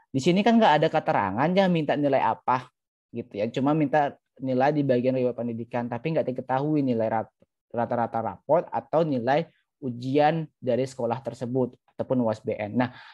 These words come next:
saran dari saya, teman-teman sekalian, karena ini tidak diketahui mau dimintaannya apa secara real, maka teman-teman bisa memilih antara kedua ini,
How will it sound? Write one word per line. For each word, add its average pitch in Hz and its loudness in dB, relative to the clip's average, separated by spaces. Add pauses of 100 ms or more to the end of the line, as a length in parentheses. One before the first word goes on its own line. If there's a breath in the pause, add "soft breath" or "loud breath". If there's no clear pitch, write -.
(220 loud breath)
saran 185 4
dari 160 6
saya, 107 -2
teman-teman 143 -2
sekalian, 110 -2
karena 135 -6
ini 151 -2
tidak 139 6
diketahui 127 0
mau 143 2
dimintaannya 123 -2
apa 120 -4
secara 117 -2
real, 151 2
maka 139 -6
teman-teman 156 -2
bisa 156 0
memilih 147 2
antara 131 -2
kedua 127 0
ini, 131 -2